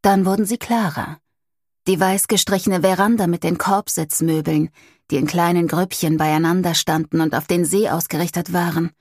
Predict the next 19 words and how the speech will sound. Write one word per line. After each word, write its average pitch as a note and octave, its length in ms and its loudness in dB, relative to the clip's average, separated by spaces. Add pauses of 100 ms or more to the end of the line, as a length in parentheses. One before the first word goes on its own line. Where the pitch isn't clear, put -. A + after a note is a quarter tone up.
(460)
Das G#3+ 200 -2
Wäldchen G3+ 560 0
auf - 160 -4
der - 180 0
anderen F#3 400 2
Seite F#3 320 -2
des F3+ 220 -2
Seeufers. D#3 800 -4 (600)
Der A3 120 2
breite A3+ 460 0
Steg, G#3+ 500 -2
der C#3 140 0
sicherlich F#3+ 420 -2
fünfzehn A3+ 560 0
Meter F#3 380 0
weit E3 220 -4
ins E3+ 200 -2
Wasser D3 280 -2 (100)
reichte. - 420 -8